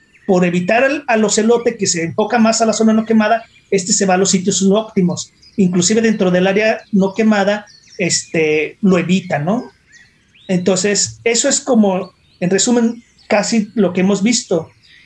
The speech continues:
Bueno, una cosa más, ya para terminar. Por ejemplo, en la zona no afectada por el fuego, no registramos ninguna zorra, solo en la zona quemada. Las zorras son muy comunes de sitios perturbados. No hay coyotes en la zona, los, lo cual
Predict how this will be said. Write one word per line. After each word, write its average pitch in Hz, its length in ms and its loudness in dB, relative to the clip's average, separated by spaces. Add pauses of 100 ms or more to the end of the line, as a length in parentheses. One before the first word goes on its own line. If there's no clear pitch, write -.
(280)
Bueno, 254 260 2
una 311 180 2
cosa 320 220 0
más, 269 300 0 (260)
ya 226 180 2
para 247 220 0
terminar. 208 540 0 (580)
Por 214 140 2
ejemplo, 277 540 0
en 202 120 2
la 196 100 2
zona 269 600 0 (320)
no 226 160 4
afectada 240 460 0
por 208 140 -2
el 180 140 -4
fuego, 202 400 -2 (840)
no 226 260 4
registramos 208 680 0
ninguna 190 380 2
zorra, 226 460 -2 (480)
solo 202 320 0
en 214 80 2
la 190 100 0
zona 196 480 0
quemada. 202 460 0
Las 180 160 0
zorras 220 240 0
son 208 160 2
muy 202 180 2
comunes 196 380 2
de 170 80 -4
sitios 190 360 -4
perturbados. 190 680 -2 (720)
No 180 180 4
hay 254 120 0
coyotes 233 420 2
en 190 100 2
la 170 80 2
zona, 185 320 0
los, 180 280 -2
lo 180 140 -4
cual 202 320 0